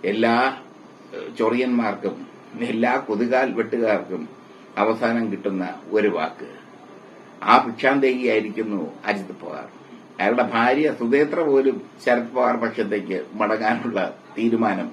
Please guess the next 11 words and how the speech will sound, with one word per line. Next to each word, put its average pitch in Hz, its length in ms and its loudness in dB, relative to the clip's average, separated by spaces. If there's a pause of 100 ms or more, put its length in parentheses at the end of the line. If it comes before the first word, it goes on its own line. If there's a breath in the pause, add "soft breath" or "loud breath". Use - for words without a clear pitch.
എടുത്തു 98 240 -4
കഴിഞ്ഞു. - 340 -10 (640 loud breath)
പക്ഷേ 127 420 2
അജിത് 113 260 -4
പവാറിനോട് 143 800 2
ശരത് 120 180 0
പവാർ 123 320 0
പറഞ്ഞത് 107 600 -4
വളരെ 117 260 -2
ശ്രദ്ധേയമായ 120 680 0
വാക്കാണ്. 80 460 -4